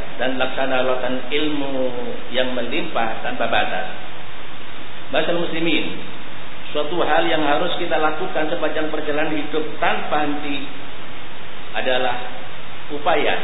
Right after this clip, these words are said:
meningkatkan ketakwaan kita kepada Allah Subhanahu wa taala, meningkatkan nilai-nilai kualitas ibadah kepada Allah, serta didukung oleh pendalaman ilmu-ilmu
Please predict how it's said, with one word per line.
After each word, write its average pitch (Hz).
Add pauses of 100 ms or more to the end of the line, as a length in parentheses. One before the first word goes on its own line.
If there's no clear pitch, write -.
(720)
meningkatkan 175
ketakwaan 175
kita 170
kepada 160
Allah 165
Subhanahu 165
wa 165
taala, 156 (960)
meningkatkan 180
nilai-nilai 180
kualitas 170
ibadah 175
kepada 165
Allah, 165 (640)
serta 151
didukung 196
oleh 156
pendalaman 147
ilmu-ilmu 147